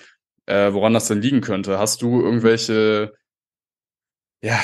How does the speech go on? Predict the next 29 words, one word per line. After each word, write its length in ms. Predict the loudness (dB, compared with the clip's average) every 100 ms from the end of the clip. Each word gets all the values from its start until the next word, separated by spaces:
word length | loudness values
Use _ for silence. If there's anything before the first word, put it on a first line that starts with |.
| -6 -8
irgendwelche 580 | -2 2 4 2 2 2
Sachen 240 | 2 0 -2
vielleicht, 400 | 0 2 2 0
die 60 |
dir 120 | -6
so 120 | -2 0
einfallen, 440 | 0 -2 -2 -2
wo 60 | -2
du 100 | 0
denkst, 280 | 0 -2
das 140 | -6 -4
macht 260 | -4 -4
es 180 | -8 -8
Frauen 320 | -4 2 4
vielleicht 360 | 4 2 0 0
schwerer, 720 | -4 -4 0 0 2 2 2
in 100 | 0
den 120 | -2
Beruf 320 | -4 -6 -4
reinzukommen 640 | 0 0 -2 0 2 4 2
als 180 | -2
jetzt 220 | -4 -8 -4
Männern? 640 | -2 0 0 0 -2 -4
Also 280 | -6 -6 -4
irgendwelche 360 | -4 -2 -4 -6
strukturellen 640 | -12 -12 -4 2 4 4
Sachen 460 | 2 0 0 -2 0
oder 240 | 0 0
vielleicht, 560 | -2 0 2 2 0